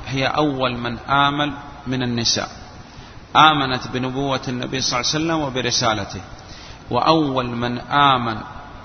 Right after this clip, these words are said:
ب-، بالنبوة من الرجال ورقة رضي الله عنه، وأول من آمن بالرسالة من الرجال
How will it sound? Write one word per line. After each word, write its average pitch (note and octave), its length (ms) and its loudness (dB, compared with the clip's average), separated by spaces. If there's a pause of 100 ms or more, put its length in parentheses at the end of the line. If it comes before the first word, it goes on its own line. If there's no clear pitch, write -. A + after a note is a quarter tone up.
(800)
ب-، C3 200 0 (880)
بالنبوة C3+ 760 2 (160)
من C3 220 -2
الرجال D3 680 2 (400)
ورقة C3 380 6
رضي A2+ 200 0
الله G#2+ 180 2
عنه، F2+ 200 -2 (540)
وأول C3 640 2
من A#2+ 200 -2
آمن B2+ 600 2
بالرسالة B2 720 2
من C3 180 -4
الرجال C#3+ 580 2